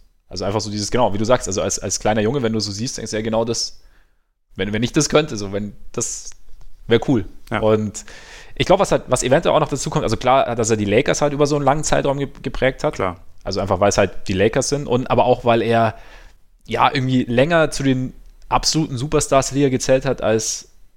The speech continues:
Speaker 1: viele andere im Endeffekt. Also ich meine, LeBron kommt, was einfach den, den, den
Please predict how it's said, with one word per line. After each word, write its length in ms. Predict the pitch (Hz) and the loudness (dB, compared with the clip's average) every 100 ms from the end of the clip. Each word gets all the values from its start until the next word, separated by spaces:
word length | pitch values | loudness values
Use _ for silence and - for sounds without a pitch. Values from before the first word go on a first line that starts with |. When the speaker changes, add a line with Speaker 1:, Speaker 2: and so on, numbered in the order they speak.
| _ _ _ _ _ | _ _ _ _ _
Speaker 1:
viele 320 | - 127 120 | -6 2 2
andere 260 | 143 113 80 | 2 -2 -6
im 80 | |
Endeffekt. 500 | 73 95 - 95 - - - | -10 -12 -12 -14 -14 -20 -10
Also 140 | 104 | -6
ich 40 | 104 | 0
meine, 160 | 104 104 | 0 2
LeBron 360 | 98 117 151 - - - - 117 - | 2 0 -2 -10 -16 -14 -14 -12 -2
kommt, 380 | 131 135 - - - - - - - | -2 -2 -10 -14 -16 -18 -20 -20 -10
was 300 | 117 113 - | 0 0 2
einfach 200 | 110 107 | 0 0
den, 180 | 110 104 | 0 0
den, 180 | 101 | -2
den 300 | 98 92 90 | -2 -4 -6